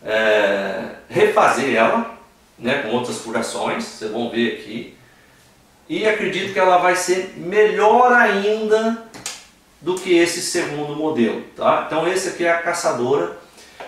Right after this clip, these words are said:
E agora eu vou falar uma coisa pra vocês. Quem teve paciência de assistir até agora. É, eu fiz vários te-, vídeos de agrupamento, vários vídeos com vários canos.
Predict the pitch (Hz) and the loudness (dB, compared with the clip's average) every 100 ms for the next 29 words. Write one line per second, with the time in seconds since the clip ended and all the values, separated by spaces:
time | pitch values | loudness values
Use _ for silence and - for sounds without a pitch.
0 | - - 196 202 180 185 202 196 190 196 | -16 -4 2 2 4 4 4 2 0 0
1 | 190 190 180 180 170 170 185 180 175 - | 2 2 0 0 -2 -2 -2 -2 -4 -8
2 | 113 - - _ _ _ _ _ _ _ | -10 -12 -18 _ _ _ _ _ _ _
3 | _ _ - - 143 143 151 - 147 - | _ _ -20 -6 0 0 0 0 0 2
4 | 135 131 - - 120 123 - 120 - - | -2 -6 -8 -10 -8 -4 -2 0 -2 -4
5 | - - _ _ _ _ _ - 139 147 | -8 -20 _ _ _ _ _ -2 2 4
6 | 151 147 143 - - - _ _ _ _ | 4 4 2 -4 -14 -20 _ _ _ _
7 | - 170 190 185 135 185 214 214 - 143 | -4 -2 -2 -6 0 4 4 2 -2 -6
8 | - 135 165 175 185 - - - - 139 | -4 -4 -6 -6 -8 -10 -12 -16 -8 -2
9 | 127 123 120 143 143 - - 139 117 170 | -2 -2 -4 -4 -2 -4 -6 -10 0 2
10 | - 120 117 131 127 - 120 110 131 123 | 2 -2 -6 -10 -12 -8 -6 0 2 0
11 | - 120 117 127 127 - | -2 -4 -4 -4 -10 -14